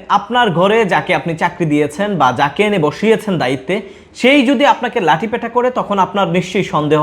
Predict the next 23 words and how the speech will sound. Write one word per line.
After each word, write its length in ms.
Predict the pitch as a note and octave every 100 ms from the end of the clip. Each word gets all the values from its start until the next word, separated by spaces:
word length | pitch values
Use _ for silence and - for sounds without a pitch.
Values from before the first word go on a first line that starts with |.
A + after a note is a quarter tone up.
| D3
হবার 240 | C3 B2+ D3
কথা 200 | D3+ C3+ F#2
না। 60 | - - _ - - _ -
কিন্তু 200 | B3+ C4 G#3+
অবশেষে 360 | F3+ A#3 A#3+ C#4+ -
সেই 140 | C#4+ -
সন্দেহটি 420 | F#3 F#3 G#3 G#3+ A#3
কি 80 | A3+
আসলে 240 | G3 G3+ D#3
বাস্তব 240 | D#3 - D3
হতে 140 | E3 F#3
যাচ্ছে 220 | B2 - A2
কিনা? 160 | F#2+ E2 - - - -
এখন 240 | G3 - A#3+
প্রশ্ন 220 | A#3 A3 A#3+ G#3
হচ্ছে, 220 | - A#2 - - - - _ -
স্বরাষ্ট্র 440 | B3 C4+ C4+ C#4
উপদেষ্টা 340 | B3+ B3+ B3+ C4+ G#3
কেনই 240 | A3+ B3+
বা 60 | C4 F#3
এই 60 | F3+
ধরনের 260 | G#3 G#3 E3
নির্দেশ 260 | F3 E3+